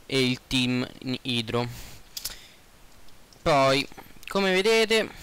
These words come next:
il mio Electrike sta al ventiquattro e, eh, è salito quindi di due livelli,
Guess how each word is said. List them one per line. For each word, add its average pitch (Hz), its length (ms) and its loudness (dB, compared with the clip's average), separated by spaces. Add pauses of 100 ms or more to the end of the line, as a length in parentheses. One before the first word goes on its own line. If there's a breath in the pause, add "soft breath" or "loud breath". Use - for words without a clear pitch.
(1120 loud breath)
il 160 100 -4
mio 185 120 2
Electrike 175 540 2
sta - 180 0
al 139 80 4
ventiquattro 127 920 -2 (600 loud breath)
e, 160 300 4 (960)
eh, 135 680 4
è 143 40 4
salito 175 440 4
quindi 156 240 2
di 143 140 0
due 143 140 2
livelli, 135 640 4